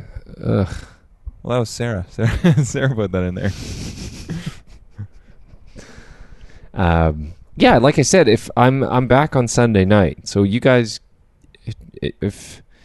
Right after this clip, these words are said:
Speaker 1: you get here on the Sunday, right?
Speaker 2: Uh,
Speaker 1: Or do you get here on the Saturday?
Speaker 2: hang on. Arrive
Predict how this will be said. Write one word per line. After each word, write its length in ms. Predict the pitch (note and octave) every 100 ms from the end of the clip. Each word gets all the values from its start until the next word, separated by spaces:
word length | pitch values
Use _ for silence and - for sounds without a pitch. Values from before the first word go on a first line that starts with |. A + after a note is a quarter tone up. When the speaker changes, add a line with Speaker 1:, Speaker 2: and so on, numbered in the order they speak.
| _ -
Speaker 1:
you 100 | G#2+
get 220 | G2+ B2+
here 200 | A#2+ B2
on 240 | D#2 G#2+ G2
the 60 |
Sunday, 400 | E2+ G2 F#2 C2 C2
right? 260 | D2+ B2+ - - - - -
Speaker 2:
Uh, 880 | F#2 F2+ F2 F2 F2 F2 E2+ F2 F2 - _ _ _ _ _ _ _ _ _ _ _ -
Speaker 1:
Or 80 | F2+
do 60 |
you 60 | E2+
get 120 | E2+
here 140 | D#2
on 80 | E2
the 80 | D#2+
Saturday? 500 | - C2+ - - - _ _ _ _ _ _ _ _
Speaker 2:
hang 240 | G2+ F#2
on. 280 | F2+ - - - _ _ _ _ _ _ - _ _ _ _ _ _ _ _ _ _ _ _ _
Arrive 600 | F#2 F2 F2+ F2+ F2 -